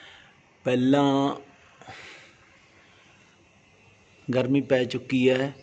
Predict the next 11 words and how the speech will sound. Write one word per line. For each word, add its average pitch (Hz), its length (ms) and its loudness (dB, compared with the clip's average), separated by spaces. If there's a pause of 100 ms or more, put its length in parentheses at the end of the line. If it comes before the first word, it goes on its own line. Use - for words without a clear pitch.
(640)
ਕੁਝ 131 200 -2
ਦਿਨ 160 200 0
ਹੋਏ 135 560 2 (240)
ਮੀਂਹ 143 920 4
ਕੁਛ 131 260 -2
ਨਾ 139 120 2
ਕੁਛ 135 320 -4 (1800)
ਪਿਆ, 127 240 2
ਥੋੜ੍ਹਾ 139 300 2
ਜਿਹਾ 143 140 6
ਛੜਾਕਾ 123 680 -2